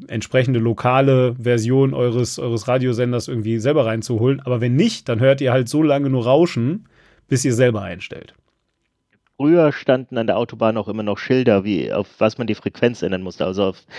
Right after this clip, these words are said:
Speaker 2: welcher Frequenz welcher Sender denn in dem Gebiet, wo man gerade ist, sendet.
Speaker 1: Ja. Exakt,
Speaker 2: Ach ja,
Speaker 1: ganz
Speaker 2: das
Speaker 1: genau
Speaker 2: lange.
Speaker 1: das.
Speaker 2: Aber mittlerweile ist das tatsächlich so, dass die Sender sich meistens selbst neu einstellen. Wenn halt ein Sender, den ihr bis gerade gehört habt, in diesem Gebiet nicht mehr verfügbar ist, ist ja gerne bei A-R-D-Sendern so, so, ihr fahrt aus dem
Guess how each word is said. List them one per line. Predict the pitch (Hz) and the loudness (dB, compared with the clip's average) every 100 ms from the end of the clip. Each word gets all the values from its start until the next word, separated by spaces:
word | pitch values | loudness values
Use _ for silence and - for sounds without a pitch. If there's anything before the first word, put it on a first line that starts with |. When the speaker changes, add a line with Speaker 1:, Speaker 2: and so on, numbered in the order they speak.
| - - - | -16 -14 0
Speaker 2:
welcher | 113 127 131 | 2 4 2
Frequenz | - 117 - 123 113 - | -2 -6 2 0 0 0
welcher | 120 - 117 | 0 2 2
Sender | 117 120 117 | 2 2 2
denn | 113 113 113 | 2 0 -2
in | 107 | -4
dem | 110 117 | -2 0
Gebiet, | 110 110 110 | -2 -4 -6
wo | 110 | -6
man | 104 | -2
gerade | - 104 95 | 0 2 2
ist, | - - | -2 -2
sendet. | 117 113 107 95 - - _ _ _ _ _ _ - | 0 0 0 -4 -6 -16 _ _ _ _ _ _ -2
Speaker 1:
Ja. | 147 135 - _ - | 2 2 0 _ -8
Exakt, | 123 110 117 | -6 -4 -4
Speaker 2:
Ach | 101 | -4
ja, | 101 | -6
Speaker 1:
ganz | 98 | -8
Speaker 2:
das | - 110 | -4 -2
Speaker 1:
genau | 101 | 0
Speaker 2:
lange. | 101 | 0
Speaker 1:
das. | |
Speaker 2:
Aber | 104 127 | 0 2
mittlerweile | 156 151 127 131 131 | 4 4 4 4 4
ist | 117 143 | 2 0
das | 131 | 0
tatsächlich | 127 110 120 120 - | 0 -2 -2 -4 -6
so, | 113 | -2
dass | 110 - | -2 -2
die | 113 | -6
Sender | 101 107 110 | -2 0 -2
sich | 98 113 | -4 -4
meistens | 110 110 107 - | -4 -4 -8 -2
selbst | 101 - - | -2 -2 -12
neu | 82 | -10
einstellen. | 60 87 87 - 92 98 104 | -8 -8 -8 -8 -6 -4 -2
Wenn | 110 | 2
halt | 110 110 | 0 0
ein | 104 | 0
Sender, | 113 131 135 127 | 2 2 2 2
den | 120 | 2
ihr | 113 | 2
bis | 110 107 - | 0 -4 0
gerade | 110 113 113 | 2 2 0
gehört | 104 120 131 | 2 0 0
habt, | - | -6
in | 104 98 | -8 -2
diesem | 175 208 185 | -2 0 0
Gebiet | 151 151 143 | 2 2 0
nicht | 131 - | -4 -4
mehr | 98 | -4
verfügbar | 95 - 175 - 170 165 | -4 -2 -2 2 2 2
ist, | 151 113 | 0 -4
ist | - | -8
ja | 101 | -4
gerne | 101 98 | -4 -4
bei | 87 | -4
A-R-D-Sendern | - 82 82 110 120 110 110 104 | -2 -2 0 0 2 0 -2 -4
so, | 98 110 | -4 -6
so, | 104 98 | -4 -6
ihr | - | -6
fahrt | - - | -6 -6
aus | 92 - | -6 -10
dem | 90 | -12